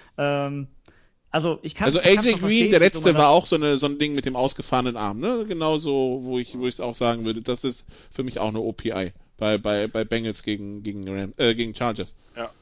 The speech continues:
Speaker 1: Ja.
Speaker 3: Ja, ich, ich
Speaker 1: Oder,
Speaker 3: vertrete
Speaker 1: oder im
Speaker 3: jetzt
Speaker 1: Sup-,
Speaker 3: mal
Speaker 1: ja.
Speaker 3: ich vertrete jetzt mal eine, eine partielle Gegenmeinung. Für mich ist das eigentlich kein Pass Interference, aber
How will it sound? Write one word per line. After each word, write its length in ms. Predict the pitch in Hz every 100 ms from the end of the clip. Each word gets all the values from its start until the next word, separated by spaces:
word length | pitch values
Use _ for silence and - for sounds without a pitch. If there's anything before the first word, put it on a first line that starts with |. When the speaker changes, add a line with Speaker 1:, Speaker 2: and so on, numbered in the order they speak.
| - - - - - _
Speaker 1:
Ja. 180 | 143 139
Speaker 3:
Ja, 120 | 131
ich, 220 | 131 -
ich 60 | -
Speaker 1:
Oder, 300 | 156 143 139
Speaker 3:
vertrete 220 | 139 143
Speaker 1:
oder 100 | 147
im 80 | 139
Speaker 3:
jetzt 100 | -
Speaker 1:
Sup-, 140 | 87 - _ _ -
Speaker 3:
mal 220 | 131 127
Speaker 1:
ja. 220 | 151 143 147 160 _ - _ - - -
Speaker 3:
ich 140 | 147
vertrete 300 | 131 - 127
jetzt 140 | 120 -
mal 160 | 117 107 - - - - -
eine, 320 | 123 113 117
eine 360 | 117 110 110 -
partielle 600 | - 113 - 120 135 143
Gegenmeinung. 640 | 120 123 135 120 120 120
Für 160 | 110 113
mich 200 | 107 -
ist 160 | 131
das 220 | 120 - -
eigentlich 640 | 107 113 139 151 147 -
kein 320 | - 127 131
Pass 340 | - 131 131
Interference, 680 | 147 139 123 - 135 127 117
aber 240 | 123 107